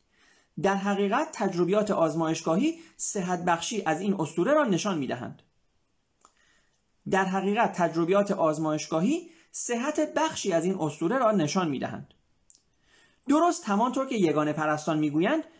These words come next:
حیوانات روح ندارند. تمامی مطالعات دقیق و آزمایشات دردناک بر خوک‌ها، موش‌ها و میمون‌های رسوس برای یافتن ردی از روح با شکست مواجه شده است.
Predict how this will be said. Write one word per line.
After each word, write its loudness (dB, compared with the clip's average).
حیوانات 2
روح 0
ندارند. -2
تمامی 2
مطالعات 2
دقیق 0
و 4
آزمایشات 2
دردناک 2
بر 2
خوک‌ها، 0
موش‌ها 4
و 4
میمون‌های 0
رسوس 0
برای 0
یافتن 2
ردی 2
از 0
روح -2
با 2
شکست -2
مواجه -4
شده -6
است. -14